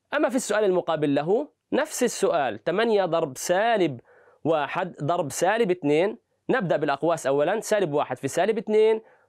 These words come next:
موجب اثنين. ثمانية ضرب موجب اثنين يساوي موجب ستة عشر. هذا بالنسبة لعملية الضرب. أما في عملية القسمة، في عملية القسمة، سالب أربعة وعشرين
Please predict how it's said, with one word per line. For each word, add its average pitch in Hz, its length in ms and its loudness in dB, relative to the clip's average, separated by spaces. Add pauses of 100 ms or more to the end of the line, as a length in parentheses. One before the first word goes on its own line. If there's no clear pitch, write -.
موجب 202 680 2 (200)
اثنين. 202 580 2 (680)
ثمانية 175 420 2
ضرب 139 280 -2
موجب 156 260 0
اثنين 147 260 0
يساوي 131 560 0 (380)
موجب 120 360 0
ستة 165 300 -4
عشر. - 340 -8 (140)
هذا 135 260 -2
بالنسبة 165 400 0
لعملية 190 460 0
الضرب. 190 340 -2 (1000)
أما 214 340 2
في 202 180 0
عملية 196 420 2
القسمة، 220 500 -2 (1300)
في 135 100 0
عملية 151 420 0
القسمة، 180 380 -2
سالب 233 520 0
أربعة 208 400 0
وعشرين 170 760 0